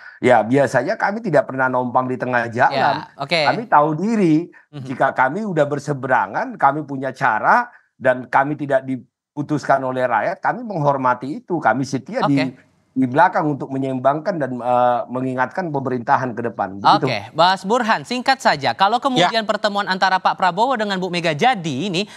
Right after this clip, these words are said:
Speaker 2: apakah ada kemungkinan Pak Prabowo akan meninggalkan Jokowi?
Speaker 3: Nah, kalau melihat karakter Pak Prabowo,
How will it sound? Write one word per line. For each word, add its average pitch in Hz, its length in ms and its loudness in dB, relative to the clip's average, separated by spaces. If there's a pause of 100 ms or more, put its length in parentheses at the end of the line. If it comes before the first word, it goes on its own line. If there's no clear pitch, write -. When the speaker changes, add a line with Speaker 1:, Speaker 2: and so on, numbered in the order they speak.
(100)
Speaker 2:
apakah 226 320 2
ada 277 80 -2
kemungkinan 240 480 -2
Pak 233 80 2
Prabowo 226 320 2
akan 233 160 -4
meninggalkan 226 560 0
Jokowi? 165 320 -4 (1800)
Speaker 3:
Nah, 160 180 4
kalau 196 240 4
melihat 190 400 4
karakter 180 480 2 (560)
Pak 143 240 0
Prabowo, 147 640 -2